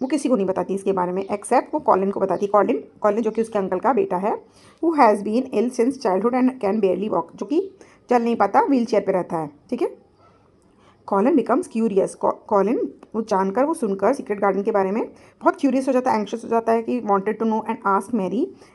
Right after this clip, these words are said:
and डिकम, डिकम जो कि उनका दोस्त है, एक छोटा सा बच्चा है विलेज का,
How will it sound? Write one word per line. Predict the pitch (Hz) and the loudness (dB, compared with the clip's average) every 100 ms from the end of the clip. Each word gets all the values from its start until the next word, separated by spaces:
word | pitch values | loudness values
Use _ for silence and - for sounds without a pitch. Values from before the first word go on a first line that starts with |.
| - | -4
and | 240 254 | 2 2
डिकम, | - 214 254 | 2 0 0
डिकम | - 233 | -2 -4
जो | 208 | -2
कि | 220 | -4
उनका | 202 196 | -2 -2
दोस्त | 190 196 208 | -2 -6 -4
है, | 196 277 - - | -2 -2 -4 -14
एक | 226 | -6
छोटा | 208 190 | -4 -2
सा | 196 | -2
बच्चा | 196 196 | -2 -2
है | 208 | -2
विलेज | 214 190 190 | 0 -2 0
का, | 220 | 0